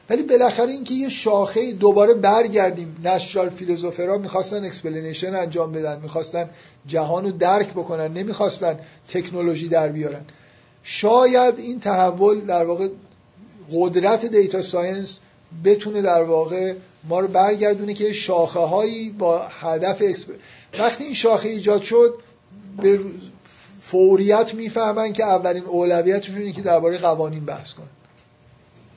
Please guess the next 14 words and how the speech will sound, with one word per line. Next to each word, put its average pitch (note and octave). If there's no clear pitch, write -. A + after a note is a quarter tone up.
که F#3
اصلاً G3+
قوانین F3+
چی -
هن؟ D3
آیا E3+
جنسشون F3
چرخدنده D#3
است؟ E3+
نمی‌دونم D#3
این D#3+
چیز E3
دیگه D#3+
است. D#3+